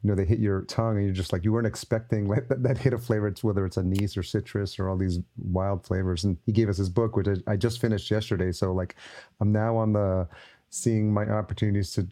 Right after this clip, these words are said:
grow some microgreens at home. <laughs> It just kinda kicks off 'cause I've always been interested in and just looking at the different models that are available for home farming as well. As I think it, and it, this is probably what happens, that people get a taste of it or they experience it firsthand and then they start to get excited about the possibilities of it.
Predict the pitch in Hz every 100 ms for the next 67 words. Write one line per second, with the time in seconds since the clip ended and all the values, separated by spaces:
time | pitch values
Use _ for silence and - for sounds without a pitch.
0 | - - 107 101 98 107 107 113 107 110
1 | 98 95 - 123 127 123 131 - - 247
2 | - 214 - - - - - - - 285
3 | 143 131 190 - 165 151 113 143 - 127
4 | 131 104 113 110 120 101 107 104 104 107
5 | - 95 104 101 92 90 95 98 90 92
6 | 98 101 90 87 92 - - - _ -
7 | 98 98 95 92 95 90 85 92 90 90
8 | 85 - 92 85 82 82 - - 110 107
9 | - 87 82 82 85 80 90 87 90 98
10 | - - - - - 117 117 117 104 -
11 | - 107 92 90 110 123 117 95 101 110
12 | 104 92 92 - 127 113 120 117 101 104
13 | 95 92 90 90 92 90 - 107 101 -
14 | 92 104 95 - 113 123 101 98 98 92
15 | - 92 90 90 87 - 92 90 85 80
16 | 85 92 87 - 87 87 87 87 85